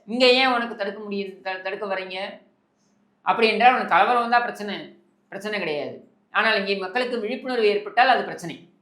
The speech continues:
இது என்ன மாதிரியான அரசாங்கம்? இது என்ன மாதிரியான ஜனநாயகம்? நீதிமன்றம் இது எப்படி ஏற்கும்? நீங்க ஏன் நாம் தமிழர்னு பாக்குறீங்க?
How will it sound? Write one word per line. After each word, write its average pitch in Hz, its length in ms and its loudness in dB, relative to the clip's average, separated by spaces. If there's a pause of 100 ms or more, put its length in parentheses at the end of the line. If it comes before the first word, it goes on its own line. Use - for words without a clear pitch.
(180)
இது 208 120 -4
என்ன 220 120 -2
மாதிரியான 202 400 0
அரசாங்கம்? 190 760 -4
இது 196 140 2
என்ன 233 160 2
மாதிரியான 202 380 0
ஜனநாயகம்? 175 640 -2 (260)
நீதிமன்றம் 226 480 2
இது 202 120 0
எப்படி 202 240 0
ஏற்கும்? 196 420 -4 (760)
நீங்க 233 240 2
ஏன் 262 120 6
நாம் 233 300 8
தமிழர்னு 240 400 -2
பாக்குறீங்க? 143 320 -4